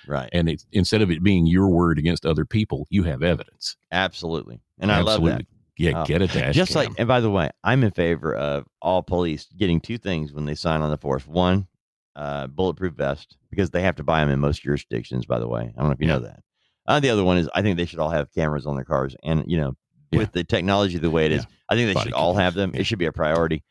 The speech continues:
Speaker 1: And, and the reason is there are bad people in all walks of life. And there was this one, oh, it's,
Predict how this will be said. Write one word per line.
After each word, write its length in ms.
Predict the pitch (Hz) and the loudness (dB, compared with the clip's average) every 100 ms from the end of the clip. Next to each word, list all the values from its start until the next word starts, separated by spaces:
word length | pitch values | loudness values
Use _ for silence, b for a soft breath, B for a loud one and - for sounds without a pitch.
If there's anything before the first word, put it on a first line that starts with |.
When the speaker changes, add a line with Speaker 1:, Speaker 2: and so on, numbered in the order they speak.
| _ _ _ | _ _ _
Speaker 1:
And, 340 | - 80 78 76 80 | -2 0 2 -2 0
and 100 | 123 | 2
the 40 | |
reason 360 | 113 127 107 92 | 2 2 0 0
is 380 | 90 80 101 - | 0 0 -2 -2
there 140 | 113 101 | -2 0
are 180 | 101 107 | 0 -2
bad 360 | 95 95 104 | 0 0 0
people 280 | 110 101 104 | -2 -2 0
in 140 | 110 120 | 2 2
all 280 | 80 101 | 2 0
walks 260 | 120 127 110 | 2 0 -2
of 80 | 95 | -4
life. 380 | 76 69 90 - | -2 0 0 0
And 220 | 92 87 _ _ - | 0 0 _ _ -2
there 120 | 113 | -2
was 120 | 107 | 0
this 160 | 101 85 | -6 -6
one, 360 | 98 113 87 - _ _ _ _ _ _ _ _ - | 0 0 0 -6 _ _ _ _ _ _ _ _ -6
oh, 320 | 76 82 78 | 0 0 2
it's, 260 | 82 80 | 0 -2